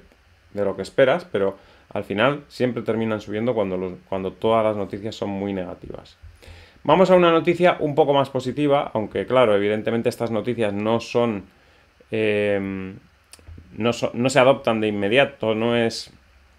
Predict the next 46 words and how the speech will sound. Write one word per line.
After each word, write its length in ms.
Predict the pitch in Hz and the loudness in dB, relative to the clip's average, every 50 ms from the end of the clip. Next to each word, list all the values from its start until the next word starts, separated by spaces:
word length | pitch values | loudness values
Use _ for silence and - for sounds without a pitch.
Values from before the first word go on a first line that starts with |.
| _ _ _ _ _ _ _ - - | _ _ _ _ _ _ _ -14 -4
no 100 | 120 120 | -2 -2
es 80 | 117 139 | -2 0
una 200 | 135 120 110 113 | 0 0 2 0
cosa 200 | 117 - 127 110 | 0 0 0 2
que 60 | 110 | 4
vaya 380 | 117 117 117 113 110 110 107 | 4 6 6 6 6 4 4
a 160 | - - 101 - | 2 -2 -6 -2
ser 240 | - 120 117 113 | 0 0 0 0
un 560 | 110 110 110 107 107 107 107 107 107 107 107 101 | 0 -2 -4 -4 -6 -6 -6 -8 -8 -6 -2 2
vuelco 280 | 113 117 117 117 - | 2 2 2 2 -2
en 60 | 110 | -4
los 120 | 107 104 - | -4 -4 -4
precios 280 | - 120 113 - 117 | -4 -6 -4 -4 -4
de 80 | 107 123 | -4 -2
inmediato, 400 | 127 131 135 139 143 139 165 139 | -2 0 0 0 2 0 0 0
pero 160 | 143 135 123 | 2 2 2
que 60 | 120 | 4
van 160 | 123 131 143 147 | 4 4 4 4
hablando 280 | 147 147 147 151 160 | 4 4 4 4 2
de 120 | 151 139 - | 2 2 2
pequeños 420 | - 120 - 139 143 143 139 135 | 0 0 0 0 -2 -2 -4 -4
pasos 320 | - - 147 143 - 135 | 0 0 0 0 0 -2
de 80 | 120 139 | 0 0
adopción 540 | 135 143 147 147 147 - 165 160 165 175 - - - - - - - _ _ | 2 2 0 -2 -2 -2 0 0 0 -2 -8 -14 -20 -20 -20 -20 -20 _ _
que 80 | - 127 | 2 2
van 160 | 135 147 151 | 4 4 4
sumando, 400 | 143 147 123 110 107 104 104 113 | 0 0 0 0 0 0 2 2
van 220 | 123 131 131 127 | 4 4 2 2
sumando, 340 | 131 123 127 127 127 127 127 | -2 -2 -2 -2 0 0 0
van 160 | 127 131 135 | 0 0 -2
sumando, 380 | 131 139 135 135 135 139 139 143 | -2 -2 -2 -2 -2 0 -2 -2
y 40 | 135 | -2
es 120 | 135 - | -4 -4
como 240 | - 143 135 139 139 | -2 0 2 2 2
un 120 | 143 139 | 2 2
gran, 300 | 131 135 131 131 131 131 - - - 110 - | 2 2 4 4 2 0 -4 -4 -8 -4 -2
como 200 | 123 120 123 117 | 0 0 2 2
granos 340 | 131 135 143 143 139 135 127 | 2 2 2 2 0 0 2
de 60 | 135 | 2
arena 420 | 131 139 143 139 139 139 139 127 120 113 - | 2 2 2 0 0 0 0 -2 -4 -8 -6
en 200 | - 117 120 127 | -2 0 0 2
un 160 | 131 131 131 | 2 2 2
reloj 260 | 117 110 104 104 92 | 2 2 2 0 0
de, 540 | 95 95 98 98 98 98 98 98 95 95 - - | 0 -2 0 0 0 0 -2 -4 -6 -8 -8 -8
de 140 | - 101 | -4 -2
arena. 340 | 95 92 95 95 98 104 - | -2 -2 -2 -4 -6 -8 -12